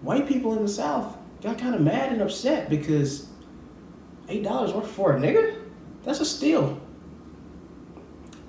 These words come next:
Famous Bostonian Matt Damon, uh, is taking it on Twitter right now from a lot of people because of his unwanted mansplaining of sexual assault.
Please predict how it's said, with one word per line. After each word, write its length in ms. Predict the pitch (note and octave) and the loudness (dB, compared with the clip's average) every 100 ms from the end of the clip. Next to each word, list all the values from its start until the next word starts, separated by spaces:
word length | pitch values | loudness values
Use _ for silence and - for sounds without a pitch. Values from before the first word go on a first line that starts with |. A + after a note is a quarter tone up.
| - | -16
Famous 340 | - E3+ F#3 D3+ | -4 0 2 2
Bostonian 760 | C3+ C3 - C3 C3 C3 C3+ - - - - | 4 2 0 -4 -4 -4 -6 -12 -18 -14 0
Matt 440 | C#3 G3 A3 C#3 | 2 4 2 0
Damon, 520 | C#3 C#3 C3+ - - - - - - - - | 4 6 6 2 -6 -14 -18 -20 -20 -18 -10
uh, 260 | - - - | -6 -4 -4
is 200 | - - - - - - - - | -4 -8 -12 -18 -20 -20 -20 -8
taking 320 | G3+ F#3 D#3 | -2 0 2
it 100 | C3 | 2
on 120 | A2+ | 0
Twitter 320 | - C#3 A#2+ G#2 | -2 0 0 -2
right 180 | G#2+ | -6
now 180 | G2+ F#2+ | -6 -8
from 160 | F2+ G#2 | -8 -10
a 60 | |
lot 220 | A#2 B2+ A#2+ | -6 -6 -6
of 80 | |
people 400 | - B2 A#2 G#2+ - - - - | -6 -6 -6 -8 -10 -16 -16 -4
because 520 | C3+ C3+ C#3+ C#3 C3+ | -2 0 2 4 2
of 120 | C3+ | 2
his 280 | C#3+ C3+ - | 2 2 2
unwanted 640 | C#3+ D#3+ C#3+ D3 C#3+ C3+ | 0 4 6 6 4 2
mansplaining 1000 | C#3 D3+ D#3 D3 D3+ D#3+ E3+ C#3+ C#3+ C#3 - | 2 2 2 0 0 2 4 4 2 0 -8
of 120 | - C#3 | -6 -4
sexual 560 | - D#3+ E3 D#3 D3+ | -2 -2 0 0 2
assault. 520 | C3 D#3+ E3 - - | 0 -2 -2 -4 -6